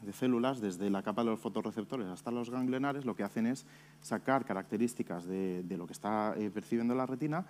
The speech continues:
para enviarle al cerebro solamente la información que le interesa. Y el cerebro ya reconstruye,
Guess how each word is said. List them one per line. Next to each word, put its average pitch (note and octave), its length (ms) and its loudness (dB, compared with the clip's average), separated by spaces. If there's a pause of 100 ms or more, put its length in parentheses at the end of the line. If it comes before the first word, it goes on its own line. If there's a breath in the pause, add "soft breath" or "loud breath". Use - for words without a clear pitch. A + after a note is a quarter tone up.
(340 loud breath)
para C3 160 4
enviarle B2 300 6
al B2+ 100 0
cerebro C3 340 -2
solamente D3 420 0
la D#3 60 0
información B2+ 460 0
que D#3 80 -2
le C3+ 80 2
interesa. F#2 420 -4 (1200)
Y C3 80 6
el C3 60 6
cerebro E3+ 340 2
ya F3+ 180 4
reconstruye, E3+ 760 2